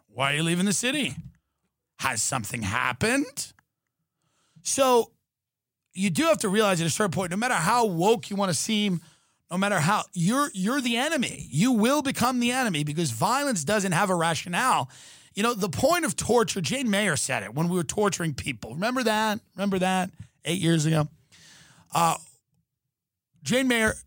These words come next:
she was either quoting somebody or she said this. She might have been quoting someone. She goes, "The point of torture is always torture." Okay? And that's really,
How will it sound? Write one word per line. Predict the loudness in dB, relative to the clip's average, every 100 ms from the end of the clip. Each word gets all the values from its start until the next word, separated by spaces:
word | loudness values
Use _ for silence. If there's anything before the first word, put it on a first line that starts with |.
| _ -10
she | -4
was | -2 0
either | 0
quoting | 0 2 2 4
somebody | 0 0 2 2 2 -2 -4 -8 _ _
or | -6
she | -4 -2
said | -2 0 -2
this. | -2 -4
She | -4 0
might | 0
have | 0
been |
quoting | -4 -4 -4
someone. | -6 -8 -10 -12 -18 -16
She | -6 2
goes, | 4
"The | 4
point | 0 2 4 4
of | 2 -2
torture | 0 0 0 -2 -4 -4
is | -4 2
always | 2 2 0 -2
torture." | -6 -6 -6 -8 -10 -20 _ _ _ _ _ -14
Okay? | -6 -2 0 -2 -4 -16 _ _ _ _ -6
And | -2
that's | 0 0 -4
really, | -6 -6 -6